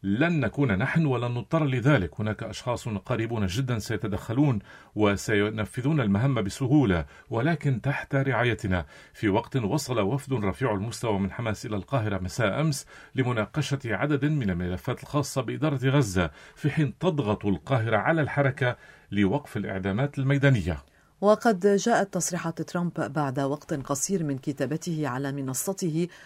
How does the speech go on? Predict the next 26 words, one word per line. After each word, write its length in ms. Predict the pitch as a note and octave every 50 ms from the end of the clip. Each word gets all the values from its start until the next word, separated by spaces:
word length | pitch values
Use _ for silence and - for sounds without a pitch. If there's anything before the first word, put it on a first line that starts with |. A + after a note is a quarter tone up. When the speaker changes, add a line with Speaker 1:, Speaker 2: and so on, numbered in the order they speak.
| - - _ _
Speaker 2:
truth 400 | - G#3 A#3+ B3+ B3+ - - - - - -
سوشيال 720 | - - - - A#3+ G3+ - - - C3+ C3+ - - -
أنه 300 | D3+ C#3+ C3 C3+ C#3 C3+
لن 160 | C#3 C#3+ D3
يكون 300 | C#3+ C3+ - - G#3 F#3+
أمامنا 520 | - - C#3+ D#3+ F3 F#3+ F#3 E3 D3+ C3 B2+
خيار 460 | - - D#3+ D3+ E3+ F#3 G3 G3 F#3+ - - - - - -
سوى 280 | - - A#3 G#3+ F#3+
التدخل 600 | F3+ - - E3 E3 G3+ A3 - - B3 A#3+ G#3+
وقتل 460 | E3 C#3 C3+ - D#3 D3 - E3 F3
حماس 500 | F3 - G#3 G3+ G3+ E3+ C#3+ - - - - _ _ -
إذا 200 | F#3 G#3 F3 D3
لم 200 | C3 C3 C3 B2+
تتوقف 680 | B2 - D3+ C#3 D3 C3+ C#3+ F#3 - - - A3+ - -
عن 100 | D#3 C#3
قتل 280 | C3+ - C#3+ C#3 - D3
الناس 340 | C3+ C#3 D#3 F#3 F3+ - -
في 120 | - E3+
غزة، 440 | F3+ G#3+ B3 G#3 - D#3+ D#3+ C#3+ C3 - - - - - - - -
مضيفاً 420 | F3 E3+ D3 D3+ F#3+ F3 - D3+
أن 240 | C#3+ F#2 C#3+ D3 C#3
الوضع 360 | C3 C3 D3 D#3 D#3 C3+ C3+
الأمني 360 | C3 - - C#3 D3 F3 G3
في 100 | F#3+ -
القطاع 520 | - - - C#3+ C3+ - F#3+ G#3 - F3+ - - - _ -
صعب 540 | - - - C4+ A#3 F#3+ C3+ D3 D3+ D3